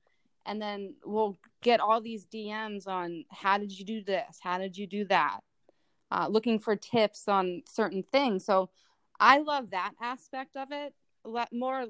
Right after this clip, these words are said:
less than, like, a side hustle, but helping people figure out how to do it and, and understand that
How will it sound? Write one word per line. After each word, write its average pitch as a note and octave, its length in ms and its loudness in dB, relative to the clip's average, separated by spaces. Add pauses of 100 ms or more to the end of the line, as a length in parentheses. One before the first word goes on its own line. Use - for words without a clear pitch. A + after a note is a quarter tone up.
less B3 300 -4 (300)
than, A#3 200 -4
like, G3+ 160 -8
a G3+ 60 -10
side G#3+ 520 0
hustle, F#3 380 -6
but F#3 320 -2 (520)
helping C#4 480 0
people G#3 580 -8
figure G#3 240 -2
out F#3+ 360 -2 (540)
how B3 280 4
to A#3 100 0
do G3+ 260 -6
it F3 180 -8
and, F3 300 -12
and F3+ 260 -6 (380)
understand G3+ 560 0
that F3+ 120 -4